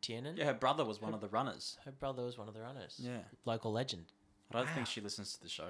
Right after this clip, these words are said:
Speaker 2: though.
Speaker 1: She better.
Speaker 2: <laughs>
Speaker 3: Sometimes people get a feeling when they get shouted out. It's sort of cosmic. They get a feeling that they better tune in.
Speaker 2: <laughs>
Speaker 3: I've
Speaker 2: It's
Speaker 3: found.
Speaker 2: not a thing.
Speaker 3: Shout someone out. They'll probably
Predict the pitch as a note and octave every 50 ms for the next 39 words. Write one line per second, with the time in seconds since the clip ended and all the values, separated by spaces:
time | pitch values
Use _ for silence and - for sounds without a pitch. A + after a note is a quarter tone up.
0 | F#2 F#2 F2+ - - - - - - - - - - F2 G2 A2 G2+ A2+ - _
1 | - - - - - - - C#4 D4+ - - - - - - - A#3 - - -
2 | - - - _ _ _ _ - - - D3+ - - F#3+ F3+ - - C#3+ C3 C3
3 | B2+ - A#2+ A2+ - - - A2 G#2 G#2 G#2+ G#2 G2 F#2 F#2+ F#2 F#2 F#2 F#2 F#2+
4 | - - - _ - - - G2+ F#2 F2 F2+ F2 E2+ E2+ E2+ E2 - - - -
5 | - - - - _ _ _ _ - _ - G#2+ - - - A#2+ G#2+ G2 - -
6 | - A2 G#2 F#2 G2+ F#2+ D#2 - - - - - - G#2+ G#2+ G#2+ G#2 - - -
7 | G#2 G2+ G2 F#2+ F#2+ F#2+ F2+ - F2 F#2+ F2 F#2+ F2 F2+ F2 - - G2 F#2 F2+
8 | F2+ F2 F#2+ - _ _ _ _ _ - _ - _ _ _ _ _ _ - -
9 | - - - - - - - - - - - - - - - - - C#4 - -
10 | - - B3+ - - - - A#3+ - - - A#3+ - - - G3 G3+ G#3+ F#3 D#3+
11 | C3+ A#2 - - G#2+ - - D3+ F3+ F3 - _ _ _ _ _ _ _ - _
12 | _ _ - - _ - - - - - - - - F#3 F#3 - - F3+ D#3+ D#3
13 | C#3+ C#3 C#3+ B2 - - A2+ A#2 - - D#3 D3 D3 D#3 C#3 A2